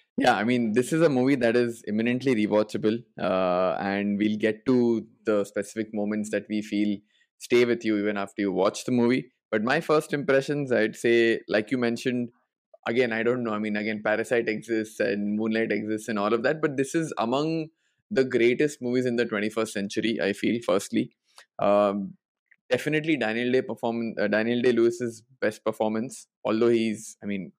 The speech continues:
that's a, you know, that's a big, uh, very high bar for him, obviously being,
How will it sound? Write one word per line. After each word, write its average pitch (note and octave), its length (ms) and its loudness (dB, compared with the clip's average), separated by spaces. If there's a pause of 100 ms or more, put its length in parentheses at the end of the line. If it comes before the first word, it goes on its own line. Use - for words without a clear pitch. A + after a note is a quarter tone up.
(160)
that's G#2+ 260 -8
a, F#2 220 -2
you F#2+ 40 -6
know, A2 120 0
that's G#2 160 -4
a G#2 40 -6
big, - 280 0 (440)
uh, E2+ 400 0
very B2 160 4
high A#2 240 2
bar G#2+ 300 0
for A2 280 0 (160)
him, A2 260 -4
obviously G2+ 420 -6
being, G#2 440 0